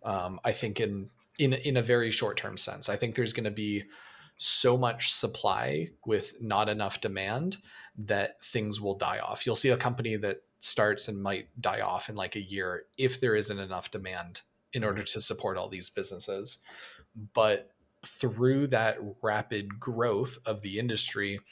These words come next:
I think people will start dis-, not deciding, but, like, figuring out what is useful from A I, like, what are the applications and, like, real world applications that we can use it for.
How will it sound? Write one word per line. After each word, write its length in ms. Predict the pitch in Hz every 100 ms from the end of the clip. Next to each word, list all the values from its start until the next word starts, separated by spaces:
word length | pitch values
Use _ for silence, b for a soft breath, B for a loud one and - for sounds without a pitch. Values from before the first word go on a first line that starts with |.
| B B -
I 60 |
think 220 | 123 143 127
people 240 | 127 127
will 180 | 110 107
start 540 | - - 104 107 107 _ _ _ _ _ _ _ 120 107
dis-, 440 | 110 - - - -
not 280 | 156 156 147
deciding, 420 | 131 - 104 101
but, 160 | 101 101
like, 180 | 98 98
figuring 480 | - 120 117 107
out 240 | 95 98 101
what 240 | 107 98
is 300 | 95 98 110
useful 480 | 101 - 135 135 143 -
from 220 | 123 110
A 160 | 110
I, 180 | 110 120
like, 260 | 123 95 113
what 120 | 107
are 80 | 104
the 120 | 101
applications 800 | 101 104 104 - 98 104 104 104
and, 140 | 95
like, 160 | 98 95 104 104
real 240 | 101 104
world 240 | 110 110 104
applications 640 | 104 110 - 101 113 104
that 120 | 101
we 100 | 101
can 160 | - 98
use 160 | 98
it 120 | 135 -
for. 280 | 151 180